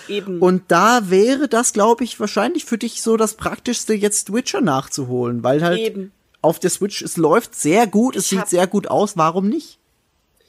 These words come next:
Speaker 1: Ich hab halt einen irgendwie Fehlkauf gemacht,
Speaker 2: Mhm.
Speaker 1: äh, bei der Switch. Das war L A Noire.
Speaker 2: Ja.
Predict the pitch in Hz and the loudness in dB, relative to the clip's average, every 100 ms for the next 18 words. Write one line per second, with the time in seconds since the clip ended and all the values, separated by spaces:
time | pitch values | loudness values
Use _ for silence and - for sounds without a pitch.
0 | _ _ - 240 233 226 - 202 214 247 | _ _ -14 -12 -8 -10 -4 -2 0 -2
1 | 240 - 220 226 220 208 - 208 233 - | -8 -12 -12 -12 -10 -12 -8 -8 -8 -10
2 | 262 247 - 254 240 247 - - 180 180 | -8 -8 -10 -10 -8 -8 -8 0 2 4
3 | 190 _ _ _ _ _ - 226 233 226 | 0 _ _ _ _ _ -12 -6 -4 -4
4 | 220 - 220 220 220 - 240 - - - | -8 -8 -6 -6 -10 -12 -14 -14 -18 -18
5 | _ _ _ _ _ _ 202 - 208 196 | _ _ _ _ _ _ -10 -6 -2 0
6 | 190 196 190 - _ _ _ _ _ - | 2 0 -4 -10 _ _ _ _ _ -6
7 | 208 214 208 196 165 170 214 - 160 151 | -2 -2 -2 -6 -6 -6 -8 -2 2 4
8 | 151 | 2